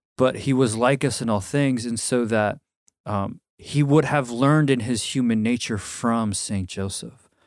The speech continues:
um, about, um, masculinity, uh, about work, uh, about,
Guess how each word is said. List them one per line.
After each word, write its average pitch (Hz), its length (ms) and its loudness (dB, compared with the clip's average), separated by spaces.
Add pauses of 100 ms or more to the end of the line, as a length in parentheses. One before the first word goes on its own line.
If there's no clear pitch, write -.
(220)
um, 95 400 -8
about, 107 640 2 (560)
um, 92 440 -6 (140)
masculinity, 98 960 -10 (240)
uh, 92 180 -12
about 95 380 -8
work, 90 440 -12 (180)
uh, 90 240 -8
about, 95 460 -4